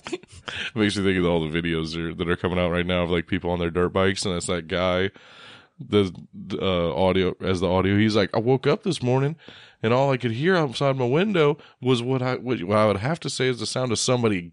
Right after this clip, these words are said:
getting it." Just with that, that brap, brap, that din, din, din, din, din, din, din, din, din. It's pretty funny.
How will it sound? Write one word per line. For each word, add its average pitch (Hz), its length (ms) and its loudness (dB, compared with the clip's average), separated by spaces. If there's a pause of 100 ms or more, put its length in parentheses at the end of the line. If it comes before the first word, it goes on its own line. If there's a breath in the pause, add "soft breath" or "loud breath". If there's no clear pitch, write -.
getting 104 460 -2
it." 143 260 0 (480 soft breath)
Just 117 220 -2
with 120 160 0
that, 107 220 2 (240 loud breath)
that 104 180 0
brap, 143 540 0
brap, 160 400 0
that 127 200 -2
din, 202 320 0
din, 214 100 2
din, 190 120 0
din, 185 120 2
din, 170 360 0 (120)
din, 226 540 2
din, 202 120 -2
din, 190 100 -4
din. 160 540 0 (1300 loud breath)
It's - 80 -20
pretty 87 160 -4
funny. 80 300 -6